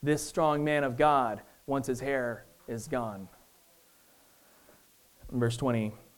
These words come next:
and then she said, "The Philistines are upon you, Samson." And he woke up from his sleep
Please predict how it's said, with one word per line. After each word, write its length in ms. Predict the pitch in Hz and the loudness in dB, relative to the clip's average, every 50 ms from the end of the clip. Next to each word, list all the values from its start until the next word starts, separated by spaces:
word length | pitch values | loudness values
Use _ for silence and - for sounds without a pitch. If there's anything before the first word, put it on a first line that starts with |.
| _ - - _ _ - | _ -20 -20 _ _ -12
and 100 | - 127 | -6 -2
then 120 | 127 139 139 | 0 0 2
she 120 | - 165 | 2 0
said, 400 | - - 185 165 139 131 120 117 - - - - - - _ _ _ _ _ _ _ _ _ _ _ _ _ _ _ - | 2 6 6 6 6 6 2 -2 -6 -10 -16 -20 -20 -20 _ _ _ _ _ _ _ _ _ _ _ _ _ _ _ 0
"The 100 | 156 160 | 0 2
Philistines 500 | - - 208 214 208 214 - 220 208 170 | 12 12 12 12 12 8 8 8 10 12
are 60 | 208 | 10
upon 340 | 190 - - 220 214 220 220 | 10 10 8 6 6 8 8
you, 120 | 214 190 | 6 6
Samson." 560 | - - 214 185 170 127 - 175 143 127 113 - - - _ _ _ _ _ _ _ _ _ _ _ _ | 6 4 4 2 2 4 4 2 2 2 -2 -6 -12 -20 _ _ _ _ _ _ _ _ _ _ _ _
And 80 | 127 | -2
he 80 | 127 127 | 0 4
woke 260 | 131 139 143 143 143 | 6 6 6 6 8
up 180 | 160 151 151 156 | 6 6 6 4
from 120 | - 139 | 0 0
his 120 | 135 123 - | 0 -2 -4
sleep 440 | - - 147 135 127 120 123 - | -4 -2 0 2 2 0 -2 -6